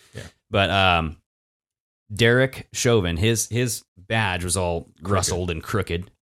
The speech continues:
Speaker 2: which I get 'cause he's, like, wrestling around.
Speaker 1: If he was combative, that might be the case.
Speaker 2: But like, like we've said, there's
Speaker 1: I know.
Speaker 2: no signs of resistance. So
Speaker 1: Sure,
Speaker 2: how
Speaker 1: sure.
Speaker 2: did his badge get all twisted and torn?
Speaker 1: Well,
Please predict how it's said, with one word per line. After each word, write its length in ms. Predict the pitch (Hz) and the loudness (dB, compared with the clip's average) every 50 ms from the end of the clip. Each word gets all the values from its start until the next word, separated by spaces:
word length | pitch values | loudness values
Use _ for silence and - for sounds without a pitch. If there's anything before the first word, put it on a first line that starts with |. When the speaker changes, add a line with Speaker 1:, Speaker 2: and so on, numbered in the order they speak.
| _ _ | _ _
Speaker 2:
which 180 | 127 131 - 156 | -2 0 2 2
I 100 | 147 127 | 2 2
get 360 | 98 107 101 87 85 82 95 | 2 0 0 0 -2 -2 -2
'cause 140 | - 107 92 | -2 -2 0
he's, 200 | 104 101 90 - | 0 -2 -2 -2
like, 160 | 98 95 - | -4 -4 -2
wrestling 360 | 92 95 92 - - 98 90 | -2 -2 -2 -2 -2 -2 -2
around. 160 | 85 85 85 85 | -2 0 0 0
Speaker 1:
If 120 | - 90 | 2 2
he 80 | 147 139 | 2 2
was 240 | 123 120 113 107 | 2 2 2 0
combative, 520 | - 110 92 85 82 82 80 87 92 90 85 | 0 -2 -2 -2 -2 -4 -4 -6 -6 -4 -4
that 180 | 87 87 - - - 117 113 | -4 -4 -6 -8 -14 -14 -10
might 260 | 87 87 92 85 80 | -8 -6 -6 -6 -6
be 80 | 85 | -8
the 100 | 80 85 | -10 -10
case. 460 | - - 82 78 80 - - - - - - - - _ _ _ _ _ _ _ _ _ _ _ _ | -10 -10 -10 -8 -8 -8 -10 -10 -14 -16 -20 -20 -20 _ _ _ _ _ _ _ _ _ _ _ _
Speaker 2:
But 520 | 120 110 117 117 107 107 104 104 - - _ _ _ _ _ _ - 92 82 85 87 - | -6 0 2 4 4 4 4 2 0 -2 _ _ _ _ _ _ -8 -8 -6 -6 -8 -6
like, 440 | 90 90 87 82 - - - - - | -4 -4 -4 -4 -6 -8 -10 -8 -6
like 200 | 80 78 78 - | -6 -6 -6 -6
we've 160 | 85 80 - | -6 -6 -4
said, 460 | - - 143 135 107 87 85 85 85 - - _ _ | -2 0 0 2 2 2 2 0 -2 -6 -10 _ _
there's 160 | - 85 78 85 | -8 -6 -2 -2
Speaker 1:
I 60 | - | 0
know. 80 | 101 | 0
Speaker 2:
no 40 | 98 90 | 0 0
signs 480 | - - - 90 87 87 92 92 92 | 0 0 -2 -2 -2 -2 -2 0 0
of 120 | 95 92 95 | -2 0 0
resistance. 500 | 107 101 110 160 170 - - 87 - - | 0 2 2 2 2 2 -2 -4 -4 -2
So 180 | - - 104 101 | 0 2 2 2
Speaker 1:
Sure, 80 | 113 | 2
Speaker 2:
how 300 | - - - 123 117 123 | 2 0 2 2 4 4
Speaker 1:
sure. 80 | 131 139 | 4 4
Speaker 2:
did 140 | 143 135 123 | 2 2 2
his 200 | 127 120 101 82 | 2 0 0 -2
badge 460 | 87 - _ - 117 139 160 139 107 | -6 -12 _ -10 -8 -6 -6 -4 -2
get 100 | 110 92 | -2 -2
all 120 | 82 82 | -2 -4
twisted 580 | - - - - 120 107 92 85 - - 92 80 | -8 -10 -8 -4 -4 -2 -2 -2 -4 -4 -6 -6
and 120 | 82 73 | -6 -4
torn? 300 | 76 101 92 85 87 92 - | -4 -2 -2 0 -2 -4 -6
Speaker 1:
Well, 80 | - | -10